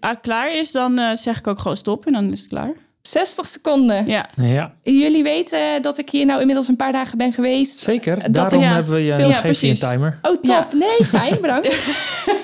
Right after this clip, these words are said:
Speaker 1: Ja,
Speaker 3: Dus, eh,
Speaker 1: ben je zover, Tim?
Speaker 3: Start.
Speaker 1: Nou.
Speaker 2: Oh, ik moet mezelf nu voorstellen. Oké, ik ben alweer tien seconden verder. Nou, ik ben Kim.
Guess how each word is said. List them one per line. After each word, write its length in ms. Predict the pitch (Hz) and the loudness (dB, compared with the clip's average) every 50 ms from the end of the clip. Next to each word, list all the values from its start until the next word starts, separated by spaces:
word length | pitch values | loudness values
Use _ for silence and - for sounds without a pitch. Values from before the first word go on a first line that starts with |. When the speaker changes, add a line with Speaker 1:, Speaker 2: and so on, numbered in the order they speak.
| - 330 330 320 - 269 233 - 254 233 - 240 226 | -4 -4 -4 -2 -2 -2 -2 -2 -4 -4 -4 -4 -4
Speaker 1:
Ja, 180 | 208 214 254 269 | -2 -2 -2 -2
Speaker 3:
Dus, 220 | 330 - - - | -2 -4 -4 -4
eh, 120 | 160 135 123 | -2 -2 0
Speaker 1:
ben 120 | - - | 0 0
je 140 | 320 320 339 | 0 -2 -2
zover, 320 | 339 339 302 320 320 330 | -2 -4 -2 -2 -4 -4
Tim? 180 | - 302 320 392 440 - _ _ _ _ _ _ _ _ | -4 -4 -6 -6 -6 -10 _ _ _ _ _ _ _ _
Speaker 3:
Start. 340 | - - 202 247 - - _ _ _ _ _ _ _ _ _ _ _ _ _ _ _ _ _ _ _ _ - | -6 -4 -4 -4 -6 -12 _ _ _ _ _ _ _ _ _ _ _ _ _ _ _ _ _ _ _ _ -8
Speaker 1:
Nou. 160 | - 254 202 196 - _ _ | -6 -6 -6 -6 -10 _ _
Speaker 2:
Oh, 240 | - - 508 571 539 | 0 2 4 4 2
ik 60 | 427 | 2
moet 240 | 440 508 539 523 494 - | 2 2 2 2 2 2
mezelf 220 | 466 466 480 - 440 | 0 -2 0 2 2
nu 60 | 427 | 2
voorstellen. 460 | - 427 453 427 - - 262 240 - 311 | 2 2 0 0 0 0 0 0 0 -2
Oké, 120 | 311 359 | 0 0
ik 120 | 294 262 | 0 2
ben 80 | 254 285 | 2 0
alweer 160 | 320 320 330 320 | 0 0 -2 -2
tien 160 | - 381 392 | -2 -2 -4
seconden 300 | - - - 339 302 - | -2 -2 -2 0 0 0
verder. 280 | 262 208 202 202 - | 0 0 0 0 0
Nou, 140 | 262 330 - - | 0 -2 0 0
ik 60 | 480 | 0
ben 160 | - 349 294 | 0 0 0
Kim. 220 | - 381 370 427 | -2 -2 -2 -2